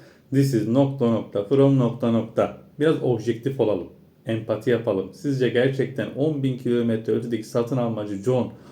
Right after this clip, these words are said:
o mailin Hakan'dan mı Ayşe'den mi geldiğini umursuyor mu? İsminizin gerçekten satın almacının umurunda olduğunu mu düşünüyorsunuz? Ya da Nestle Ferrero'da falan çalışmıyorsa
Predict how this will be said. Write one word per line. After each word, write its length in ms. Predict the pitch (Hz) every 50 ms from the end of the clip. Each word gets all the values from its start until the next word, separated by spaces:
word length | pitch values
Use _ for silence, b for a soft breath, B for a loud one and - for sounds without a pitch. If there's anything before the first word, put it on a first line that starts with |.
| B B B B -
o 140 | 139 147 151
mailin 400 | 147 143 143 139 131 123 113 107
Hakan'dan 800 | - 107 120 131 135 131 - 139 131 135 135 135 135 131 127
mı 100 | 117 107
Ayşe'den 460 | 107 117 123 127 - 135 123 135 139 139
mi 180 | 131 120 113
geldiğini 440 | 113 123 131 135 127 127 123 117 104
umursuyor 580 | 101 107 110 110 120 120 117 - 135 139 139 117
mu? 100 | - - - B B B B B B B B B B B B B -
İsminizin 640 | 135 151 - - - 170 170 170 156 156 156 143 131
gerçekten 640 | 139 165 208 214 202 - 180 160 160 - 156 147
satın 380 | 139 139 - 170 170 165 170 185
almacının 520 | 175 170 165 156 156 147 147 147 143 -
umurunda 480 | 160 175 180 175 170 170 170 165 160 156
olduğunu 480 | 151 151 147 143 139 143 143 147 165 175
mu 140 | 170 151
düşünüyorsunuz? 680 | 131 113 - 123 117 113 104 101 - 107 95 98 98 - - - B B B B B B B B B B B B B B -
Ya 120 | 135 135
da 220 | 156 156 139 135 -
Nestle 440 | 135 143 165 165 139 - 156 151 143
Ferrero'da 580 | 139 147 139 135 147 151 147 143 139 139 139
falan 280 | 139 139 139 139 139 135
çalışmıyorsa 680 | - 131 123 135 147 135 - 139 131 123 117 - 120